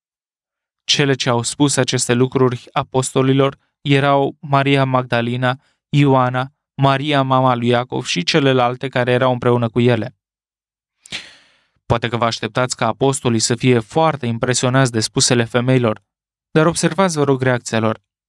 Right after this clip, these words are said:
Cuvintele acestea li se păreau apostolilor bazme și nu le credeau.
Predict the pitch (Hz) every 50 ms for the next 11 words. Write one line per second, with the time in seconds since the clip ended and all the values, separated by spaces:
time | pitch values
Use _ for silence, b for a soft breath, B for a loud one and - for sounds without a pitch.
0 | _ _ _ _ _ _ _ _ _ _ - - 160 143 185 214 233 233 226 214
1 | 190 156 - - 180 170 - - - 117 113 120 117 - - 139 123 - 131 127
2 | 151 165 165 151 131 123 - 156 165 160 - - 147 139 135 135 135 131 127 123
3 | 123 120 147 156 160 147 127 - - 107 107 - _ _ _ _ _ - - -
4 | - 131 120 127 131 123 117 113 - 113 110 110 110 107 117 -